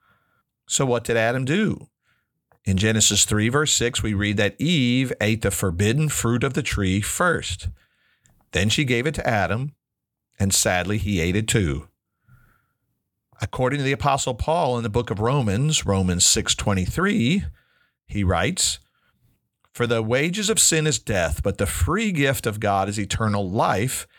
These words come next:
in Christ Jesus our Lord." Did you hear that? "For the wages of sin is death." Death is the penalty of sin. When there was no sin in the world,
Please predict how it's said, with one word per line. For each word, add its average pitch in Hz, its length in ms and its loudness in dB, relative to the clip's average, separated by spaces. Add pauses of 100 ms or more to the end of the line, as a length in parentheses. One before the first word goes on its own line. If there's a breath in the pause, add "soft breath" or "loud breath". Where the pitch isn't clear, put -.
(140 soft breath)
in 101 180 2
Christ 92 360 0
Jesus 101 540 2
our 87 260 2
Lord." 78 560 -2 (1500)
Did 78 160 -4
you 90 60 -4
hear 120 160 0
that? 139 300 0
"For - 100 -2
the 90 100 0
wages 156 640 0
of 123 100 0
sin 123 400 2
is 113 160 -2
death." 87 400 0 (100)
Death 165 560 0
is 107 200 -2
the 117 100 -2
penalty 117 760 -4
of 98 160 2
sin. 156 600 0 (1160 loud breath)
When 120 140 0
there 131 100 2
was 127 180 2
no 147 220 2
sin 160 340 2
in 202 120 2
the 123 80 2
world, 95 520 2